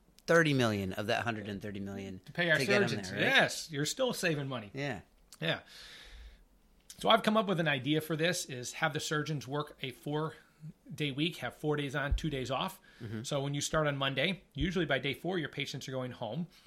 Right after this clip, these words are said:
Speaker 2: So on Thursday, you've sent them home. You're off Friday, Saturday. You come in Sunday. You operate on Sunday and Wednesday. Your patients go home. You're off Thursday, Friday. And you can th-, do this six-day-a-week schedule.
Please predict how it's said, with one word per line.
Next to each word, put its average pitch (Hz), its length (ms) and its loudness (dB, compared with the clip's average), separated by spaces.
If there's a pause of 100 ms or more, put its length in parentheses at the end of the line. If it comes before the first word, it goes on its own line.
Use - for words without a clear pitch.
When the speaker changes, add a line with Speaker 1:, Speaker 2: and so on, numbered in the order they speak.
(140)
Speaker 2:
So 143 160 0
on 147 160 2
Thursday, 165 640 2
you've 139 160 -6
sent 147 220 -4
them 165 120 0
home. 135 340 0 (120)
You're - 180 -6
off 156 320 0 (200)
Friday, 135 240 2
Saturday. 143 480 2
You 147 160 -2
come 156 180 0
in 160 100 0
Sunday. 180 420 0 (420)
You 113 160 -4
operate 151 320 0
on 165 100 2
Sunday 147 520 -2
and 147 180 -2
Wednesday. 190 480 -2 (260)
Your 123 100 -8
patients 139 380 -8
go 160 160 -2
home. 131 300 -4 (240)
You're 131 180 -2
off 156 160 2
Thursday, 139 300 -2
Friday. 175 500 0
And 135 120 -8
you 139 100 -6
can 143 500 -6
th-, 156 200 -12
do 180 140 2
this 165 220 0
six-day-a-week 170 560 -2
schedule. 165 560 -2